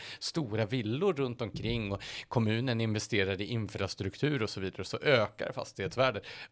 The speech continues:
Och s-, eh, och så har du inte råd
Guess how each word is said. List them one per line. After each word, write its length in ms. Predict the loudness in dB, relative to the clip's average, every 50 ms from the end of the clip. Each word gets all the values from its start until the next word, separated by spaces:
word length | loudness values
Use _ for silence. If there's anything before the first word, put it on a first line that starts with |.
| _ _ _ _ 0
Och 160 | 0 0 0
s-, 240 | 0 -6 -10 -8 -4 0
eh, 200 | 0 2 2 0
och 180 | -2 -4 -8 -6
så 100 | -6 0
har 160 | 0 0 2
du 140 | 2 0 -2
inte 440 | -4 -4 -4 -2 0 0 0 -2 -2
råd 420 | -2 0 0 2 2 0 -2 -4